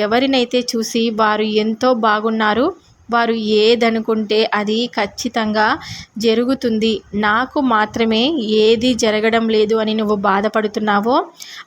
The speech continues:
అటువంటి రోజులన్నీ నీకు నువ్వుగా తొలగించుకొని ఒక మంచి స్థాయికి వెళ్ళగలవు. అటువంటి వారిని చూసి ఏనాడు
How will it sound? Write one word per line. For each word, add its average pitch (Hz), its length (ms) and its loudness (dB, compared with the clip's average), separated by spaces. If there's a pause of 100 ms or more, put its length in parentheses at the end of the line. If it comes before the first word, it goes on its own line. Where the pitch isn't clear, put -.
(120)
అటువంటి 226 460 0 (120)
రోజులన్నీ 220 680 2 (120)
నీకు 214 180 0 (100)
నువ్వుగా 214 360 0 (100)
తొలగించుకొని 214 720 0 (100)
ఒక 220 100 -6 (120)
మంచి 233 300 -2 (100)
స్థాయికి 208 460 -2
వెళ్ళగలవు. 214 460 0 (560)
అటువంటి 214 580 0
వారిని 214 460 2
చూసి 233 280 -2 (200)
ఏనాడు 254 380 2